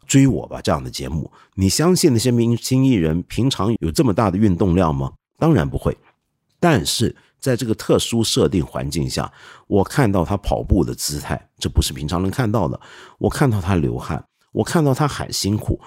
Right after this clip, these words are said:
我看到他气喘到弯腰。那么这样的一个情况，也就让我觉得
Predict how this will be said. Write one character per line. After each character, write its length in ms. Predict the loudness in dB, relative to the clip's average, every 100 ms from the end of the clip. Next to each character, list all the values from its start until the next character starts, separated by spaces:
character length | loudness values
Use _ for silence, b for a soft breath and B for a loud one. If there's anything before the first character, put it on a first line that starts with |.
| B B
我 160 | -4
看 220 | 0 0 2
到 100 | 0
他 100 | -2
气 280 | -2 -2
喘 260 | 0 0 0
到 140 | -2
弯 320 | 0 2 2 2
腰。 240 | 2 0 B B B B 0
那 100 | 2
么 80 | 4
这 160 | 4
样 160 | 2 2
的 80 | 2
一 20 |
个 80 | 0
情 240 | -2 -4
况， 240 | -2 -4 _ _ _
也 320 | -2 0 0
就 320 | 0 2 2 2
让 280 | 2 2
我 160 | 0 -4
觉 200 | -4 -2
得 180 | -2